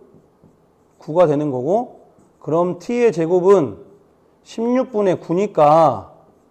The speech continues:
T 뭐 나와요? 뿔마 사분의 삼 나옵니다.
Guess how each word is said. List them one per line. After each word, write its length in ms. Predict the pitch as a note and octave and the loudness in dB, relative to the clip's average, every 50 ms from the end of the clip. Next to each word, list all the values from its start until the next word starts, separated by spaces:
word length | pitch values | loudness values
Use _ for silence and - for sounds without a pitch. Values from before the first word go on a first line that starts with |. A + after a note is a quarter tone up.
| _ _ _ _ _ _ _ _ | _ _ _ _ _ _ _ _
T 160 | - - A3+ | -10 -6 -4
뭐 140 | G3+ F#3+ G3+ | -2 -2 0
나와요? 580 | G3+ G3 F#3+ F3+ F3 E3+ F3 G3 A3+ B3 - - - _ _ _ - _ _ _ _ _ _ _ | 0 2 2 2 2 2 0 0 -2 -4 -10 -20 -20 _ _ _ -20 _ _ _ _ _ _ _
뿔마 680 | - A3+ A#3 A3+ A3+ G#3+ G#3 G3 G3+ G#3+ A#3 A#3+ - - - - _ _ _ _ _ _ _ _ _ _ _ _ _ _ _ _ _ _ _ | -2 -2 0 0 0 0 0 2 4 2 2 2 -2 -8 -18 -20 _ _ _ _ _ _ _ _ _ _ _ _ _ _ _ _ _ _ _
사분의 580 | - - F#3 F#3+ G#3 G#3+ A3 G3 G3+ G3 F#3 | -4 0 4 6 6 6 4 4 0 -2 0
삼 160 | F3 G3+ G3 | 0 0 2
나옵니다. 640 | E3 D3+ E3 G3 G#3+ G3 D#3+ C#3+ C#3+ E3+ - - - | 4 4 4 6 4 4 4 4 2 2 -2 -10 -20